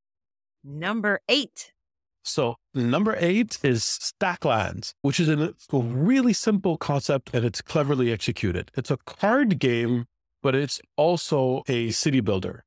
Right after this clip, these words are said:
Speaker 2: So you're actually on opening packs of cards, and these packs of cards, you're combining them together just by placing them one on top of each other,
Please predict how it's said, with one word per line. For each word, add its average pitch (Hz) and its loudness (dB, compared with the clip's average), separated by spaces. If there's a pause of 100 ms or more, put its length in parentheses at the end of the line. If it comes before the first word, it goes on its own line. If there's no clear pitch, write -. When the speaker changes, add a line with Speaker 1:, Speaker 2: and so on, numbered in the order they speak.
(140)
Speaker 2:
So 151 -2
you're 170 4
actually 175 -2
on 147 -2
opening 160 0
packs - -4
of 143 -2
cards, 113 -2
and 113 0
these 170 0
packs - -4
of 143 -2
cards, 113 0 (240)
you're 135 0
combining 151 2
them 113 2
together 101 0
just 127 -2
by 131 0
placing 139 -2
them 120 2
one 123 2
on 117 0
top 117 -2
of 131 0
each 143 0
other, 185 2